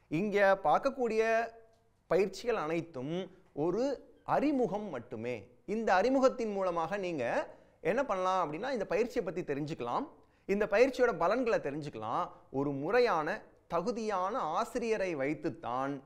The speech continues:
நீங்கள் இந்த பயிற்சிகளை தொடர்ந்து செய்ய வேண்டும் அப்படிங்கிறது ரொம்ப முக்கியம்.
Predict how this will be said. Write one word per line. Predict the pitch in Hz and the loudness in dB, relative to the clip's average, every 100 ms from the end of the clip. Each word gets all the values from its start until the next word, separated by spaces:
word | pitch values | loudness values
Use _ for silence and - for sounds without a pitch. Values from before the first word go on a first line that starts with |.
| - | -14
நீங்கள் | 120 117 170 | -12 -10 -8
இந்த | 135 113 214 165 - _ | -6 -2 -2 -4 -18 _
பயிற்சிகளை | 110 139 139 131 120 165 - - _ | -4 -4 -4 -8 -4 -4 -6 -20 _
தொடர்ந்து | 202 247 220 220 | -2 0 0 -4
செய்ய | - 143 131 | -6 -4 -4
வேண்டும் | 120 120 123 - | -4 -4 -6 -10
அப்படிங்கிறது | 135 147 143 220 320 - | -8 -6 -6 -6 -8 -6
ரொம்ப | 135 135 | -4 -4
முக்கியம். | 110 - | -6 -10